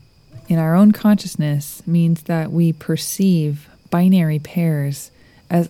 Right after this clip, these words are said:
opposites with inherent values ascribed to one side and the other. It's an othering practice. One side gets to be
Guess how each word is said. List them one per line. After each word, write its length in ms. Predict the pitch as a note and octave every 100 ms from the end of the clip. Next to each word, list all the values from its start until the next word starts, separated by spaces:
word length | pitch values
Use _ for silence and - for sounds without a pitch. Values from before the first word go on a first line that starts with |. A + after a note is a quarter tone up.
| -
opposites 680 | F3+ - F#3 - D#3 D#3+ -
with 360 | E3 D#3 D3 -
inherent 760 | F3 D#3+ - F#3 F3 D#3+ D3 - _ _ _ _ _ -
values 880 | D#3 D#3+ F3+ G3 F3 C3 A#2 C#3+ - _ -
ascribed 840 | E3+ - - D#3 D3 D3 C#3 - _ _ _
to 220 | - F3+ D#3+
one 260 | D#3 D#3
side 440 | D3+ D#3 D3 C#3+ -
and 180 | D#3 D3
the 140 | -
other. 420 | D#3 D3 - - -
It's 200 | D#3 -
an 100 | E3
othering 580 | - E3+ E3 D3 - C3 - _ _
practice. 800 | - D#3 D3 - - C#3 - - _ _ _ _ _ -
One 300 | E3+ F3 F#3
side 580 | - D3+ C#3+ C#3 C#3+ D3
gets 280 | E3 D3 -
to 160 | - D3+
be 400 | D3 C#3 C3+